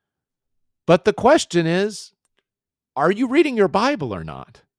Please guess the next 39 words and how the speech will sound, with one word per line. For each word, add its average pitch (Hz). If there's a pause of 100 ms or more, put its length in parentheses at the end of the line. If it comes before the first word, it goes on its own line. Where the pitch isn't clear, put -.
(320)
<laughs> -
Your 202
job 240
is 185
not 214
to 196
evaluate 151
the 107
professor. 127 (460)
Your 180
job 220
is 175
to 180
do 208
what 190
the 165
professor 185
is 151
telling 147
you 147
to 147
do. 170 (840)
This 196
is 165
the 127
big 147
discussion 107
about 80
whether 113 (200)
this 165
is 156
the 135
Christ 120
and 95
they've 139
been 127
waiting 139
for 123
him. 113